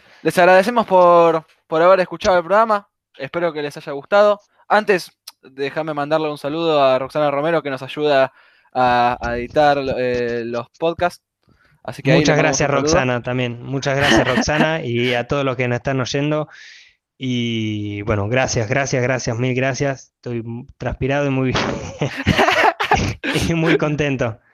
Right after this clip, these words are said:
Speaker 1: Bueno, les agradecemos. Eh, los esperamos el próximo viernes. Así que aquí me despido.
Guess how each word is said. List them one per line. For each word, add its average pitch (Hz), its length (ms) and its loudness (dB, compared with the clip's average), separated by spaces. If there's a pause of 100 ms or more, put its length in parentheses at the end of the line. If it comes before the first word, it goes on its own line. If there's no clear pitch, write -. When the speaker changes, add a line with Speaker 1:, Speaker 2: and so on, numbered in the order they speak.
(320)
Speaker 1:
Bueno, 170 320 4 (380)
les 151 160 -2
agradecemos. 202 720 2 (100)
Eh, 135 420 -2
los 135 120 -6
esperamos 165 400 -2
el 151 60 -4
próximo 156 280 -6
viernes. 185 380 0 (200)
Así 123 240 -8
que 135 120 -2
aquí 131 260 -6
me 160 100 -2
despido. 170 460 -2